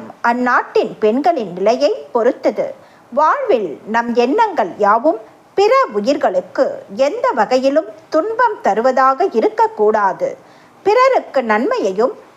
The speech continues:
ஆறுதலையும் தரக்கூடியதாக இருக்க வேண்டும். அப்படிப்பட்ட மனதில் நான் நிச்சயம் இருப்பேன். விதி என்னை வீழ்த்த நினைத்தாலும் என் அன்னை பராசக்தி ஒருபோதும் என்னை கைவிடுவது இல்லை,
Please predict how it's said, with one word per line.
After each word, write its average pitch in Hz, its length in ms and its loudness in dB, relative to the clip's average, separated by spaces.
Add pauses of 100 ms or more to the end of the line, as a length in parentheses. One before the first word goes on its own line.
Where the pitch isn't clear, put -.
(100)
ஆறுதலையும் 254 800 0 (240)
தரக்கூடியதாக 233 1040 2 (300)
இருக்க 285 380 -2
வேண்டும். 196 480 -4 (400)
அப்படிப்பட்ட 427 840 0
மனதில் 202 600 -2 (100)
நான் 233 340 0
நிச்சயம் 392 560 0 (220)
இருப்பேன். 214 680 -2 (280)
விதி 392 720 0
என்னை 233 380 0
வீழ்த்த 349 480 2
நினைத்தாலும் 262 760 0 (340)
என் 269 320 0
அன்னை 302 600 0
பராசக்தி 302 800 0 (340)
ஒருபோதும் 247 800 0 (140)
என்னை 240 440 0
கைவிடுவது 285 720 0
இல்லை, 196 420 -4